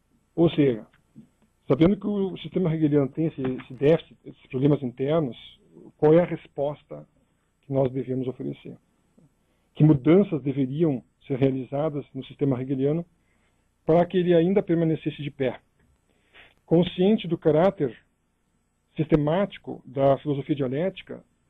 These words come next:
Cine Lima cria acertadamente que de nada adianta modificar aspectos laterais da complexa arquitetônica desenvolvida pelo autor da ciência da lógica. É preciso ir ao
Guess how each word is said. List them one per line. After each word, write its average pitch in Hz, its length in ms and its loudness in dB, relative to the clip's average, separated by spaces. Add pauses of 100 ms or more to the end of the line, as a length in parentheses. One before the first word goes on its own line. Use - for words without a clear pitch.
(160)
Cine 156 180 2
Lima 190 360 0
cria 175 300 0
acertadamente 160 880 -2 (560)
que 156 80 -4
de 143 120 0
nada 175 240 4
adianta 165 560 0
modificar 160 560 0
aspectos 156 460 -4
laterais 156 540 2
da 131 100 -10
complexa 135 440 -10
arquitetônica 147 680 -2 (1120)
desenvolvida 156 560 2
pelo 156 160 0
autor 147 280 0
da 143 100 -2
ciência - 280 -8
da 139 80 -4
lógica. 123 420 -4 (1160)
É 143 100 -4
preciso 165 360 -2
ir 175 200 0
ao 175 120 4